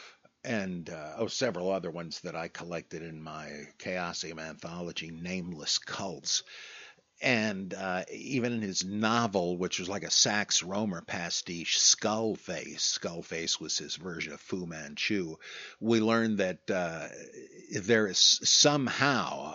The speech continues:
a link or an identity between Skullface, actually, uh, named Cthulhu's,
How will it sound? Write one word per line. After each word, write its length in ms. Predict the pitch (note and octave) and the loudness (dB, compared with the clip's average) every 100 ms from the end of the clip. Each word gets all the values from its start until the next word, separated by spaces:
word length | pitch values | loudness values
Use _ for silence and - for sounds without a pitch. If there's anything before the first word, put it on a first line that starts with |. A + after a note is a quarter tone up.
| - | 0
a 80 | G#2+ | 2
link 460 | G2+ A2 B2+ B2+ - | 4 4 4 2 -2
or 200 | G#2 F#2 | 0 0
an 140 | F#2+ | -2
identity 720 | F#2 E2+ D#2+ A#2+ C3+ G2+ F2+ | -2 -4 0 2 4 2 0
between 640 | E2 F#2+ - A2 G#2 F#2+ F2+ - - | -4 -6 -4 -2 -2 -4 -8 -14 -2
Skullface, 960 | - - - B2 A2+ G#2 G#2 G2 G2+ - | 4 6 8 8 8 4 4 4 4 4
actually, 640 | G#2 G2 - F#2 F2 F2 | 4 2 0 -2 -6 -6
uh, 320 | F2+ F2 D#2+ D2 _ _ G2 | -6 -6 -8 -10 _ _ -6
named 400 | G2 F2+ D#2 - - - _ _ - | -4 -4 -8 -16 -18 -20 _ _ -4
Cthulhu's, 1120 | - F#2 - C3+ B2 G#2+ D#2+ D2+ - - - | 0 0 2 4 6 4 2 -2 2 6 4